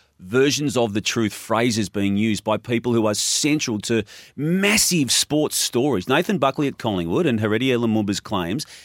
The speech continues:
and, uh, Liz Cambage, who, who is one of Australia's greatest sports people. No matter what you want to say about her, what she does on and off field, she is one of the greatest sports people we've ever had, and, and she is central to, to a version of the truth storytelling right now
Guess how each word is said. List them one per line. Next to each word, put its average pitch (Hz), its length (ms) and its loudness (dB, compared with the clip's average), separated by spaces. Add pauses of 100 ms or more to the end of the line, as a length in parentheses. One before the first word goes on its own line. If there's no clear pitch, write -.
(260)
and, 139 260 2
uh, 135 220 4
Liz 147 160 2
Cambage, 127 640 0
who, 139 120 2
who 143 180 2
is 127 240 0
one 131 140 0
of 113 60 -2
Australia's 120 520 0
greatest 113 680 -2
sports - 520 -2
people. 143 640 0
No 139 120 0
matter 131 140 4
what 127 200 0
you 160 80 0
want 135 100 2
to - 60 0
say 139 160 4
about 120 220 2
her, 117 80 4
what 113 160 0
she 113 100 -4
does 110 260 2
on 110 120 2
and 110 80 2
off 101 100 0
field, 139 260 2 (380)
she 170 220 0
is 139 80 0
one 143 120 0
of 127 60 2
the 113 60 0
greatest 113 420 2
sports 135 300 -2
people 104 200 -2
we've 104 140 0
ever 92 140 -2
had, 107 480 -2 (100)
and, 131 220 -2
and 135 160 0
she 190 340 0
is 165 100 0
central 101 400 -2
to, 92 280 -4
to 107 340 -2
a 120 120 2
version 120 420 2
of 101 80 -2
the 104 80 -2
truth 117 300 -2
storytelling 117 760 -2
right 120 180 0
now 147 160 -6